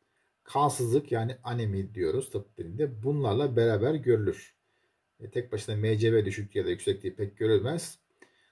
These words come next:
Kansızlığın tipini ayırmaya yarar ve bunun tabii nedenine göre de, e, doktorunuz kansızlığınızı tedavi eder. Mesela işte B on iki düşükse,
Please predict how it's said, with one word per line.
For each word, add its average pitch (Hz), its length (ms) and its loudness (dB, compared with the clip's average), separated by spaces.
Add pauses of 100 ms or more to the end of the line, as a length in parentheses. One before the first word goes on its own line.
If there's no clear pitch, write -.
(160)
Kansızlığın 135 680 2
tipini 123 480 0
ayırmaya 156 580 4
yarar 156 360 4
ve 170 220 6 (140)
bunun 135 320 -2
tabii 107 480 0
nedenine 127 400 4
göre 101 260 2
de, 185 180 0 (320)
e, 104 460 -2
doktorunuz 117 680 -2
kansızlığınızı 113 840 -4
tedavi 113 440 2
eder. 98 200 4
Mesela 104 240 -4
işte 95 260 -4
B 117 100 4
on 117 140 4
iki 104 260 -6
düşükse, 117 500 -4